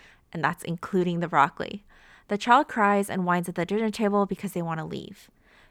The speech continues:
You ignore the behavior as you're finishing up your own dinner. The child continues to tantrum until they throw the broccoli all over the dining room floor while accidentally knocking over their cup of juice.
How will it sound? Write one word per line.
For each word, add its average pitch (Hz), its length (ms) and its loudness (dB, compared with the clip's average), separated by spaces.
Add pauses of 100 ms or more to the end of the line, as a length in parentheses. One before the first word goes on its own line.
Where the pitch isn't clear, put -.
You 208 100 4
ignore 202 280 2
the 294 80 0
behavior 190 600 0
as 180 160 0
you're 185 80 -4
finishing 180 420 -4
up 196 140 -4
your 190 120 -4
own 196 160 0
dinner. 160 440 -4 (340)
The 196 120 -4
child 233 340 2
continues 247 400 -4
to 247 80 -6
tantrum 185 580 -2
until 185 320 -4
they 220 140 2
throw 214 360 0
the 240 120 0
broccoli 180 500 6
all 175 140 2
over 175 180 0
the 175 140 0
dining 170 300 -2
room 165 160 -4
floor 156 440 -2 (340)
while 175 280 4
accidentally 180 720 0
knocking 165 340 -2
over 160 180 -4
their 156 140 -6
cup - 240 -8
of 175 140 -18
juice. - 480 -10